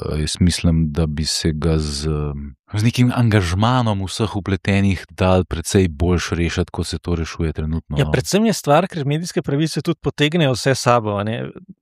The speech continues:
Speaker 2: Če imaš ti medijsko dobro podprto ligo, se takoj ti poveča sponzorstvo, oglaševanje, tudi vstopnine, vse pač dejansko
Speaker 1: Potegne za sabo, ja.
Speaker 2: Ja, in tle je ta problem. Drug problem je pa ta, ne, uefa solidarnostna sredstva in nagrade, ne,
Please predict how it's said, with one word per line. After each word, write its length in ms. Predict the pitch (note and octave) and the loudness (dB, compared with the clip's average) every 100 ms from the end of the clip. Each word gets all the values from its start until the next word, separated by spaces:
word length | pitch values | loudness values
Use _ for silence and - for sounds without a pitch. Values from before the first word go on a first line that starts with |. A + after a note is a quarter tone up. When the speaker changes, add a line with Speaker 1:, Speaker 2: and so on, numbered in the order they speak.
| G#3+ F#3+ | -18 -10
Speaker 2:
Če 160 | - | -4
imaš 260 | B2+ C3 - | -2 -4 -4
ti 180 | F3 D#3+ D#3+ | -2 0 0
medijsko 480 | D3 D3 D#3 - C#3+ | -2 -2 -2 -2 0
dobro 240 | C#3 D3 | 2 2
podprto 440 | - - D3+ C#3 B2+ | -2 0 0 2 -2
ligo, 300 | D3 D3 C#3+ | 0 2 0
se 140 | B2+ | 0
takoj 340 | C3+ - C#3+ | -6 2 2
ti 100 | C3 | 2
poveča 400 | A#2 C3 C3 - | 0 2 2 2
sponzorstvo, 760 | B2+ - C3+ C3 A#2 A2+ - A#2 | -2 2 2 2 0 -2 -2 -2
oglaševanje, 880 | A2+ B2 - A#2+ B2 A#2+ A#2+ A2+ G#2+ | 0 0 0 2 2 2 0 -2 -4
tudi 220 | - B2+ | -4 -2
vstopnine, 560 | B2+ B2+ - C#3+ C3+ A#2+ | -2 -4 -2 0 0 0
vse 260 | G#2+ C#3 | 0 0
pač 380 | A2+ A#2 - - - | 0 -2 -4 -10 -10
dejansko 600 | F3+ B2+ B2 B2+ - C#3 _ - | -12 -6 -4 -4 -6 -12 _ -12
Speaker 1:
Potegne 440 | - - B2 A2 G#2+ | -6 0 2 4 4
za 120 | F#2+ | 4
sabo, 320 | G#2 F2+ D2 | 2 0 0
ja. 80 | D#2 | -2
Speaker 2:
Ja, 240 | D#2 B2 | -2 -6
in 220 | - A#2 A#2 B2 _ | -12 -16 -16 -20 _
tle 180 | _ C#3 | _ -2
je 60 | C3 | 0
ta 100 | C#3 | 0
problem. 220 | D3 C3 | -2 0
Drug 180 | D4 - | 0 2
problem 320 | C#4 F#3+ C#4+ | 2 2 0
je 80 | D4+ | 0
pa 120 | C#3 | -2
ta, 240 | - D4+ | -2 -2
ne, 200 | G#3+ F3 C4+ _ _ - | -2 -2 -6 _ _ 0
uefa 300 | D3 F3+ C#4+ | 4 4 2
solidarnostna 640 | - F3 C#3 D#3 A#3+ - F3+ | -2 2 4 4 2 -4 -6
sredstva 420 | - E3+ - C4+ | -4 -8 -6 -4
in 80 | G#3 | -2
nagrade, 500 | C#3 B2 A#2+ A#3 C4 | -2 -2 -2 -2 -4
ne, 180 | F3+ | -6